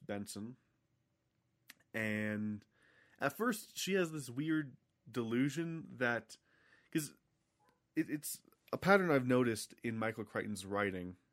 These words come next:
is that he has, at least in some books, the, like, his cautionary tale books,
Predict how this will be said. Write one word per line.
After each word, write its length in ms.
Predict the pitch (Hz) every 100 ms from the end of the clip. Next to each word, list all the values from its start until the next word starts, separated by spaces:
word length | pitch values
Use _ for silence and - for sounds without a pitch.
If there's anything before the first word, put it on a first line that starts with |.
| _ _ _ _ _ _ _ _ _ _ _ _ _ _ -
is 160 | 120
that 260 | 113 117 -
he 240 | - - 139
has, 580 | 135 139 139 127 - - _ _ _ _ _ -
at 60 | 143
least 160 | 180
in 340 | 139 135 120 -
some 280 | - 135 131
books, 480 | 104 95 - - - _ _ _ _ _ _ _ _ _ _ _ -
the, 140 | 107 110 _ _ _ -
like, 100 | 107
his 180 | 107
cautionary 480 | - 123 104 120 101
tale 260 | 98 107 95
books, 360 | 92 95 -